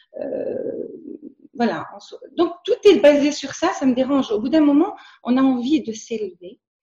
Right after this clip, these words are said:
on a envie de vivre en tant que tel. Bon, vous allez me dire c'est confortable pour, euh, pour vous, pour moi, euh, Soleila, vous allez me dire c'est confortable, je vis en France. Oui, c'est vrai, c'est plus confortable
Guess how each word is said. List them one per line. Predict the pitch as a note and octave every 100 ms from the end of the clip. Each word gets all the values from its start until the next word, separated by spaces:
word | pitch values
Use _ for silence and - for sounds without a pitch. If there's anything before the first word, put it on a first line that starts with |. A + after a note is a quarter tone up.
| _ _ _ _
on | G3+ G#3
a |
envie | A3+ A3 G#3 C#4
de | - G3+
vivre | G3+ G#3+ B3 G#3+ _
en | A#3+ A#3+ -
tant | A#3 A3+ A3+ _
que | F#3 F#3 _
tel. | - F3+ A#3 E4+ A#3+ - - - - _ - G#3+
Bon, | G3+ - _
vous | G3+
allez | G#3+ A3+
me | A3+
dire | A#3 C4
c'est | A#3+
confortable | A3+ G#3+ - - _ A#3 A3 F#3 E3 _ _
pour, | G3+ F#3+ F#3
euh, | F3+ -
pour | G3
vous, | G3+ A3 F3+ D3+ -
pour | -
moi, | G#3+ G#3+ F#3 E3+
euh, |
Soleila, | F3 F#3+ F3+ F#3 F3+
vous | F3+ E3+
allez | F3+
me |
dire | F3+ G3+
c'est | -
confortable, | F#3+ F3+ G#3 C#4+ G#3
je | -
vis | F3
en | F3
France. | _ C#4+ - - _ _ _ _ -
Oui, | A#3+ G4
c'est | -
vrai, | G#3+ D#3+ F3+
c'est | - G#3+
plus | B3
confortable | A#3+ A3 G#3 G3+ F3+